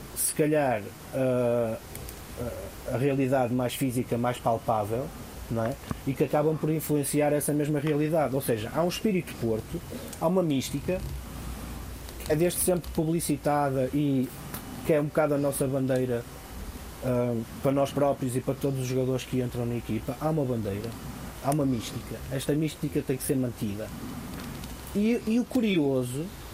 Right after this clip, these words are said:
é que é uma mística muito semelhante à da cidade, ok? A, a, a, a, a mística, os valores que, que, que, que, que norteiam o Futebol Clube do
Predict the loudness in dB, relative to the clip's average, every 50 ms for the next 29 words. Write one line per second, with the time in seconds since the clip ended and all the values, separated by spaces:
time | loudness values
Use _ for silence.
0 | -12 -12 -12 -12 -12 -12 -12 -14 -14 -14 -14 -12 -12 -10 -8 -8 -8 -8 -8 -8
1 | -6 -2 -2 0 4 4 4 4 4 4 2 2 0 -2 -4 -2 0 0 0 2
2 | 0 0 -2 -2 0 2 2 2 2 2 2 2 2 2 2 0 0 0 0 0
3 | 0 0 -2 -4 -6 -8 -10 -12 -12 -12 -12 -12 -14 -14 -12 -12 -12 -12 -10 -10
4 | -10 -10 -10 -10 -10 -10 -10 -10 -12 -10 -10 -10 -10 -10 -8 -8 -10 -10 -10 -10
5 | -12 -12 -10 -4 -2 0 0 0 0 -2 -2 -4 -2 0 0 0 0 0 -2 -2
6 | -2 -2 -4 -4 -2 -2 -2 0 2 0 0 0 -2 -4 -2 0 0 0 0 -2
7 | -6 -12 -6 -4 -2 2 2 4 4 6 4 4 2 0 -4 -4 -4 -4 -4 -4
8 | -6 -6 -6 -2 0 2 2 2 2 0 -2 -2 0 2 2 2 0 0 -4 -10
9 | -10 -10 -10 -10 -10 -10 -10 -8 -2 0 2 4 4 4 4 4 2 2 4 4
10 | 2 2 0 -2 -2 -2 0 0 0 0 0 -2 0 -2 -4